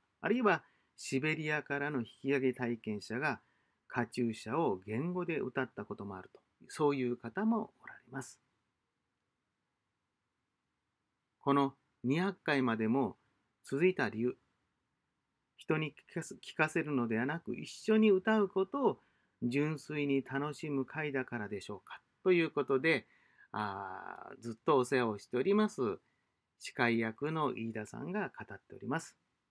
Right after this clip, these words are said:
で、また、えー、紹介、今させて、していただいてますけど、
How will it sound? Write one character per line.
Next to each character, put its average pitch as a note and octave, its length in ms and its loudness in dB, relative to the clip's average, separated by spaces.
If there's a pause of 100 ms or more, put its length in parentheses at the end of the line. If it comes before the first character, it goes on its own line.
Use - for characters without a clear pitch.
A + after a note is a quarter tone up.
(1080)
で、 C3+ 80 0
ま C#3 160 4
た、 D#3+ 240 0 (400)
え A2+ 1040 0
ー、 - 40 -18
紹 C3+ 180 4
介、 B2 400 0
今 C3 280 2
さ - 160 -8
せ - 140 -14
て、 B2+ 280 2 (180)
し - 100 -12
て B2+ 100 -2
い A#2 80 0
た B2 100 0
だ B2+ 80 4
い C#3 80 0
て D3+ 100 -6
ま E3 100 0
す - 80 -12
け A2+ 120 0
ど、 G#2 160 -4